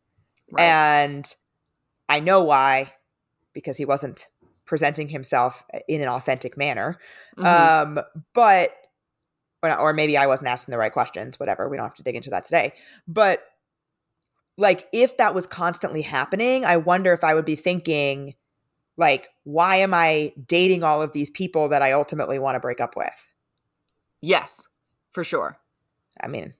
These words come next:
Speaker 2: I don't know if we can answer that question, but
Speaker 1: I mean, I, I, I will say, though, that is both, that's a good, that's a good, fair question, and, uh, largely why I started therapy, in that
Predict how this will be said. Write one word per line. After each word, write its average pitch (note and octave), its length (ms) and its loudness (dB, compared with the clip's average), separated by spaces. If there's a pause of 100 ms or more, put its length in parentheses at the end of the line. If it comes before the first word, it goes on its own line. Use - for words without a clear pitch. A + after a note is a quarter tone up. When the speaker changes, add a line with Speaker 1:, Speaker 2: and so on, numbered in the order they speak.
(100)
Speaker 2:
I - 80 -14
don't E2+ 100 -10
know C2+ 60 -10
if - 60 -14
we - 80 -10
can B2+ 100 -8
answer - 200 -10
that - 100 -10
question, - 460 -16
but - 300 -10 (640)
Speaker 1:
I C#4 60 4
mean, C#4+ 200 4
I, C#4 260 2
I, C4 240 2 (180)
I - 20 2
will D#4 260 0
say, A3+ 300 2
though, A#3 400 2 (1120)
that A#3 260 6
is G#3+ 160 -2
both, A3 560 4 (380)
that's A#3+ 160 4
a A#3 80 4
good, G#3+ 420 0
that's G#3 200 0
a G#3 40 0
good, A3+ 240 4
fair C4+ 180 2
question, G3+ 440 0
and, F#3 240 -6 (120)
uh, D#3+ 100 -2 (140)
largely G3+ 640 2
why E3 480 4 (400)
I D#3+ 140 4
started E3 320 -2
therapy, A3 360 0
in D3+ 140 -4
that D3+ 300 -2